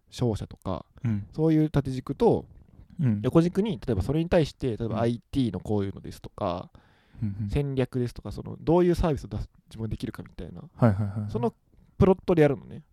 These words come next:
Speaker 2: はいはい。
Speaker 1: 例えば、自動車産業の、
Speaker 2: うん。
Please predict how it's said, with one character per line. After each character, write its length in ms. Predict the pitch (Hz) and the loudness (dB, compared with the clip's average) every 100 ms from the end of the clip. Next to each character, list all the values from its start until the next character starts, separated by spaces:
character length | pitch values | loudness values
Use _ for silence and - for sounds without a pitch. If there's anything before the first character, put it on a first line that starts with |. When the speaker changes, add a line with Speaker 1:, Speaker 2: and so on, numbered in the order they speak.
| _ | _
Speaker 2:
は 120 | 120 | -6
い 20 | |
は 100 | 104 | -6
い。 260 | 113 - - | -8 -10 -4
Speaker 1:
例 80 | 131 | -4
え 40 | |
ば、 160 | 98 - _ _ - | -4 -12 _ _ -10
自 80 | 123 | 0
動 240 | 180 196 | 2 2
車 280 | 185 185 180 _ _ _ - | 2 0 -2 _ _ _ -20
産 300 | - 202 185 | -4 -2 0
業 220 | 151 135 156 | 0 0 0
の、 260 | 247 - 131 | -4 -4 -2
Speaker 2:
う 60 | |
ん。 160 | 104 | -4